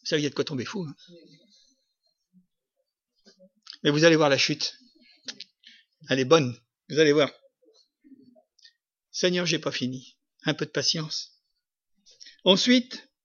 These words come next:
l'agence gouvernementale, ne me faites pas rire, hein. <laughs> L'agence gouvernementale pour le développement durable,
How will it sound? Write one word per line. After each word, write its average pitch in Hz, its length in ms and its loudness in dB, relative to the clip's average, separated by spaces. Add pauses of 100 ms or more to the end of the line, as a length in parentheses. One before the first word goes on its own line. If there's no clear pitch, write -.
(440)
l'agence 202 520 8
gouvernementale, 196 1080 2 (420)
ne 160 100 2
me 160 60 0
faites 147 180 0
pas 151 140 2
rire, 151 260 2
hein. 135 120 -14 (540)
<laughs> 247 60 -8 (2250)
L'agence 233 520 10
gouvernementale 247 800 8
pour 240 120 4
le 220 120 6
développement 247 520 6
durable, 226 800 6